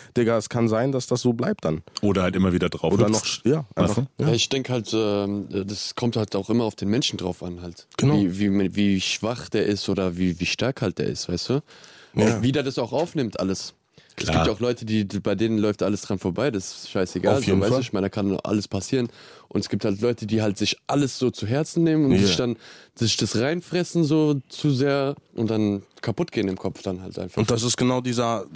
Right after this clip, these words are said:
Speaker 1: ähm, das, was du jetzt gesagt hast, das sind Einflussfaktoren.
Speaker 3: Genau.
Speaker 1: So drumherum, also wie, wie stark bist du, ähm, was hast du in deinem Leben erlebt? Stell dir vor, du bist dein ganzes verdammtes Leben reich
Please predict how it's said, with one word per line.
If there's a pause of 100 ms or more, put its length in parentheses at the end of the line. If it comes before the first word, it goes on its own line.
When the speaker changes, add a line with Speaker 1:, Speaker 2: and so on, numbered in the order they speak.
Speaker 1:
ähm,
das,
was
du
jetzt
gesagt
hast,
das
sind
Einflussfaktoren. (160)
Speaker 3:
Genau.
Speaker 1:
So
drumherum,
also
wie,
wie
stark
bist
du, (340)
ähm,
was
hast
du
in
deinem
Leben
erlebt? (160)
Stell
dir
vor,
du
bist
dein
ganzes
verdammtes
Leben
reich